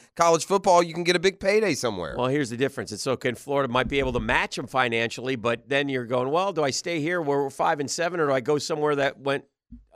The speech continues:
Speaker 2: eleven and one or twelve and oh?" I mean, these are the challenges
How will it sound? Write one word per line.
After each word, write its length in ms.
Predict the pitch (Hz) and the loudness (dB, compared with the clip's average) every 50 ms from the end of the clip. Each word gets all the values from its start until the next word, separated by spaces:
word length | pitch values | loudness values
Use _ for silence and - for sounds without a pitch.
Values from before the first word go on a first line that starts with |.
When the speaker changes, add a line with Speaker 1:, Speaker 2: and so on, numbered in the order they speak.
| - - | -6 0
Speaker 2:
eleven 260 | 147 151 147 143 143 | 0 0 2 2 0
and 120 | 135 135 | 0 2
one 160 | 147 147 143 | 2 0 0
or 40 | 135 | 0
twelve 320 | 123 - 143 143 135 127 123 | -2 0 0 2 2 2 2
and 120 | 135 147 | 2 2
oh?" 160 | 185 240 240 | 2 4 4
I 80 | 185 160 | 2 2
mean, 140 | 147 143 143 | 0 0 -2
these 160 | 151 160 147 | -2 -2 -2
are 60 | 165 | -2
the 80 | 156 143 | -2 -2
challenges 600 | 120 - 165 156 175 196 214 190 147 160 - - | -4 -2 0 2 2 2 0 -2 -4 -6 -8 -8